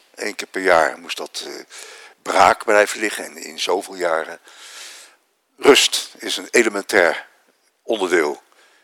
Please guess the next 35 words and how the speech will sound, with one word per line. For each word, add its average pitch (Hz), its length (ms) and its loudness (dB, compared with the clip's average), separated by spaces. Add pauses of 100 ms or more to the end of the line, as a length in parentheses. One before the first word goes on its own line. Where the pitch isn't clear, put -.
(160)
in 92 240 -12
Gods - 580 -6 (100)
ordeningen - 640 -2 (480)
en - 120 -18
zijn 78 200 -6
schepping. - 500 -6
Het - 100 -20
is - 80 -10
goed - 360 -14
dat 98 160 -10
we 90 80 -14
die 90 160 -12
rust 92 280 -6
ook - 140 -14
proberen 85 400 -4
te - 100 -14
vinden. 78 360 -8 (1300)
Wel, 131 320 8
dat 127 160 0
is 127 100 -4
nog 131 100 -2
niet 127 120 0
eens 127 220 4
zo 120 140 0
vanzelfsprekend, 107 1200 2
want, 98 300 -6
eh, 92 180 -4
sommigen 98 520 0
die 92 100 -10
gaan 95 220 0
op 85 100 -8
vakantie 127 640 0
voor 104 200 -6
hun 92 140 -8
rust, 110 420 -4